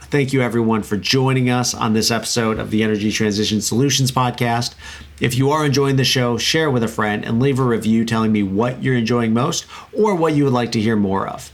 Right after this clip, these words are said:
And if you want more news and energy-related stories, we do have all sorts of energy-related podcasts on O G G N. You can find them by connecting with us on LinkedIn or visiting the website.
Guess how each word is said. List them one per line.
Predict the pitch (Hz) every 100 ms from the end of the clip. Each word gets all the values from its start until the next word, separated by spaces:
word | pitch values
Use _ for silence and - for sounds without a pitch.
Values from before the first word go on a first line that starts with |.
| - -
And | 131
if | 123
you | 135
want | 131 117
more | 123 120 127 127
news | 117 123 120
and | 117
energy-related | 117 120 113 113 117 117 110
stories, | - 151 151 143 - - -
we | 127
do | 120 151 139
have | 123 -
all | 131 131 131
sorts | - 123 120 117
of | 107 -
energy-related | 131 131 117 120 110 107 110 107
podcasts | - 107 104 104 104 - -
on | 120 120
O | 120
G | 113 113
G | 104 107 120
N. | 127 127 127 - - - -
You | 120
can | 107
find | 92 117 120
them | 120 120
by | 110 101
connecting | - 110 123 127 135
with | 123 123
us | 123 117
on | 110
LinkedIn | 110 127 127 131 127 -
or | 107
visiting | 92 123 117 117 120 107
the | 98
website. | 107 107 - 117 107 107